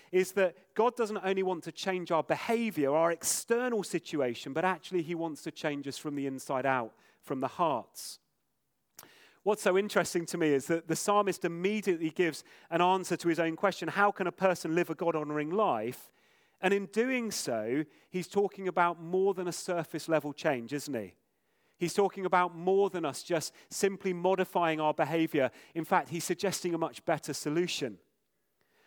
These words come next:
The psalmist goes on to speak about a deep change, a change that's enough to put somebody on the right path for life, a, a path that's got a much greater chance of being a straight line than a squiggly line. And even then, I suspect the line would still have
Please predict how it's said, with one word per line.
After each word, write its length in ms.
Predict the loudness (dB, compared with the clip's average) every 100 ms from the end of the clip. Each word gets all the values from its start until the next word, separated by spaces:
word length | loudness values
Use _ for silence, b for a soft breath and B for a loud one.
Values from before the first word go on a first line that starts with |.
| _ _
The 100 | 0
psalmist 400 | 4 4 2 2
goes 240 | 2 4
on 160 | 2 0
to 80 | -8
speak 280 | -2 -2
about 280 | 2 2 2
a 60 | -4
deep 300 | -4 -4 -4
change, 360 | 0 0 2 -4
a 60 |
change 460 | -8 0 2 2 -2
that's 200 | -4 -4
enough 440 | -2 2 2 0
to 200 | 0 0 B B B
put 160 | 0 2
somebody 320 | 0 2 2
on 120 | 2
the 80 | 0
right 460 | 0 2 4 2 0
path 300 | 2 4 2
for 80 | 0
life, 360 | 2 2 2 0
a, 120 | 0 B B
a 80 | -4
path 360 | 2 4 4
that's 140 | 0 -4
got 120 | -2
a 60 | 0
much 360 | 2 0 0
greater 400 | 2 4 4 -2
chance 400 | -4 2 2 2
of 120 | -2
being 200 | 0 2
a 60 | 0
straight 420 | -4 2 2 2
line 280 | 2 2 2
than 120 | 0
a 40 | -4
squiggly 480 | -2 0 2 2
line. 300 | 2 2 0
And 140 | -4 -6 B B B B
even 260 | -2 0 4
then, 160 | 4
I 80 | 4
suspect 480 | 0 -4 0 0 2
the 80 | 0
line 240 | 0 0
would 140 | -2 -4
still 240 | 0 2
have 260 | 0 -4